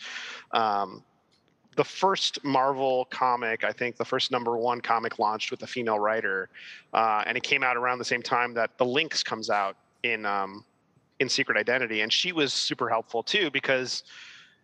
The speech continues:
um, you know, it was such a different vibe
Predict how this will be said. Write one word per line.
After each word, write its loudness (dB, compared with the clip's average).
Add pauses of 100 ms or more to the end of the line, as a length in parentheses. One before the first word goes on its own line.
(260)
um, 2 (600)
you 2
know, 4
it 2
was -2
such 0
a 2
different -2
vibe 0